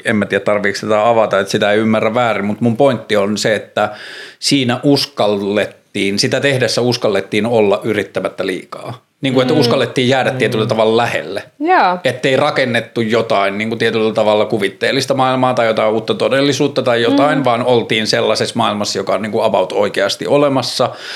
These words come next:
Speaker 1: Ja sitten vaan otetaan sit T V-sarjasta lupa ja oikeutus niinku karrikoida hahmoja ja
Speaker 2: Mm.
Speaker 1: liittää useampia ihmisiä samaan nippuun, mutta et se niinku tuntuu niin todelta niin monella tavalla.
Speaker 2: Niin ja kehdattiin olla vaikka niinku ajankohtaisia tai
Speaker 1: Mm.
Speaker 2: niinku silleen, et se, sehän on niinku ihan aikansa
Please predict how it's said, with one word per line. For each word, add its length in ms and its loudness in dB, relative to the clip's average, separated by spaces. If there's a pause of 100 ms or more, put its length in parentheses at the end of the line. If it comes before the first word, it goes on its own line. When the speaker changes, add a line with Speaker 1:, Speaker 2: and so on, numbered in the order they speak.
(280)
Speaker 1:
Ja 60 0
sitten 440 -2 (360)
vaan 200 2
otetaan 380 0
sit 180 -2
T 20 -2
V-sarjasta 680 0
lupa 280 2
ja 100 2
oikeutus 800 0
niinku 260 0
karrikoida 600 0
hahmoja 520 0
ja 80 2
Speaker 2:
Mm. 60 2
Speaker 1:
liittää 340 2
useampia 480 0
ihmisiä 400 0
samaan 320 0
nippuun, 400 0
mutta 240 0
et 100 -2
se 220 0
niinku 220 0
tuntuu 440 2
niin 240 0
todelta 440 0
niin 180 -6
monella 300 -4
tavalla. 240 -2
Speaker 2:
Niin 120 6
ja 60 4
kehdattiin 540 4
olla 140 4
vaikka 240 0
niinku 220 2
ajankohtaisia 920 0
tai 180 2
Speaker 1:
Mm. 80 2
Speaker 2:
niinku 240 2
silleen, 580 0
et 120 0
se, 180 0
sehän 260 0
on 100 0
niinku 200 -2
ihan 320 0
aikansa 480 -2